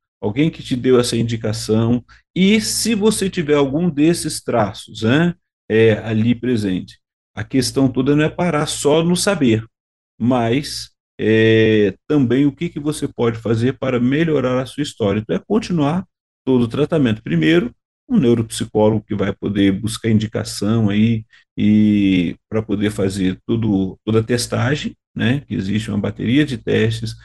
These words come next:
que são importantes a serem realizados. Quando tiver o diagnóstico, agora com o diagnóstico em mãos,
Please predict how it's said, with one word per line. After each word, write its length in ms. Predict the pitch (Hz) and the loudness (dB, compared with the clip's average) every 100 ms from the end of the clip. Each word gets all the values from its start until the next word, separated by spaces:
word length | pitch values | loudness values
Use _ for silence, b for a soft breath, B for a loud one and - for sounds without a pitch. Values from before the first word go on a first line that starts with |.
| b b 110 | b b -8
que 60 | |
são 160 | 107 113 | -2 -2
importantes 580 | 110 110 110 107 107 104 | 0 -4 -6 -4 -4 -4
a 60 | |
serem 260 | 107 104 104 | -4 -2 0
realizados. 800 | 107 120 117 123 170 175 - _ b b _ - | 0 0 2 2 2 -2 -10 _ b b _ -2
Quando 300 | 185 226 185 | 2 2 2
tiver 260 | - 127 117 | -2 2 2
o 80 | |
diagnóstico, 800 | 120 123 123 156 127 131 143 - | 2 0 -2 -2 -2 -2 -6 -6
agora 380 | 151 120 123 117 | -6 0 0 0
com 220 | 110 147 | -4 -2
o 60 | 139 | -2
diagnóstico 640 | 113 113 117 117 117 113 151 | -2 -2 -2 -4 -6 -8 -6
em 80 | |
mãos, 380 | 151 139 165 - | -2 0 0 -4